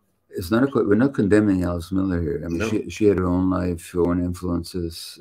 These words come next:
Speaker 1: Um, she was, um, survivor of the Nazi genocide, um, clearly a traumatized and troubled person. And I imagine it goes back to her own childhood. Um, but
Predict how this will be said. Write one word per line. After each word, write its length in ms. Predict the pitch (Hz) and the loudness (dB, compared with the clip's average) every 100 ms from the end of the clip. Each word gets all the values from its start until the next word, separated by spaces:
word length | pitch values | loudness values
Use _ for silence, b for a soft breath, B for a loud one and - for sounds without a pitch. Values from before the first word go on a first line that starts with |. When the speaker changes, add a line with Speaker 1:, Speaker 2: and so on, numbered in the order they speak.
| 87 | -6
Speaker 1:
Um, 320 | 87 82 78 _ _ _ _ _ _ _ - | -6 -8 -12 _ _ _ _ _ _ _ -20
she 200 | - 87 | -8 -6
was, 260 | 82 78 | -6 -6
um, 480 | 82 80 80 78 78 - _ _ _ _ _ _ _ - | -6 -6 -8 -12 -14 -16 _ _ _ _ _ _ _ -18
survivor 800 | - 101 90 95 95 85 87 82 | -8 -4 0 2 2 4 2 2
of 420 | 80 78 90 - _ | -2 -8 -16 -20 _
the 120 | 85 | -4
Nazi 360 | 87 90 87 82 | 0 0 0 -2
genocide, 840 | 82 85 85 - 85 80 82 87 90 - - | -2 -2 -2 -4 -4 -4 -6 -6 -10 -12 -8
um, 480 | 80 78 76 76 73 b b b _ | -4 -4 -4 -8 -10 b b b _
clearly 440 | - - 90 90 85 | -8 2 4 6 4
a 80 | 80 | 2
traumatized 680 | - 87 85 82 80 80 80 | 0 0 0 -2 -6 -6 -6
and 140 | 78 | -6
troubled 340 | - 85 80 76 | -2 -2 -2 0
person. 560 | 85 82 - 80 78 - b b - | 0 2 0 -2 -2 -8 b b -2
And 100 | 95 | 4
I 80 | 95 | 6
imagine 440 | 92 90 87 85 82 | 6 6 4 2 0
it 120 | 78 | 2
goes 200 | 87 80 | 0 4
back 180 | 85 85 | 4 2
to 100 | 82 | -2
her 160 | 78 82 | -2 0
own 180 | 85 | 0
childhood. 540 | 85 92 82 90 87 87 B B B B - | 0 -2 -2 -2 -4 -4 B B B B 0
Um, 480 | 92 92 82 78 - _ b b b _ _ _ | 4 4 2 0 -6 _ b b b _ _ _
but 440 | 87 98 92 87 | -2 2 2 0